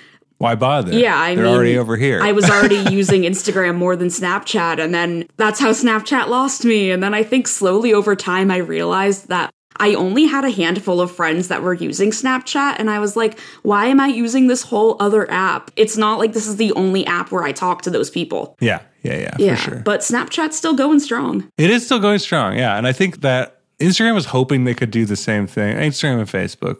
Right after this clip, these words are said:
Speaker 1: were hoping they could do the same thing with TikTok, but it's a very different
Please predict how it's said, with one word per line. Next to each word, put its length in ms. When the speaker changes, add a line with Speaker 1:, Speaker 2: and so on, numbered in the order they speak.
Speaker 1:
were 120
hoping 320
they 100
could 100
do 80
the 120
same 280
thing 340
with 200
TikTok, 600
but 300
it's 160
a 40
very 300
different 460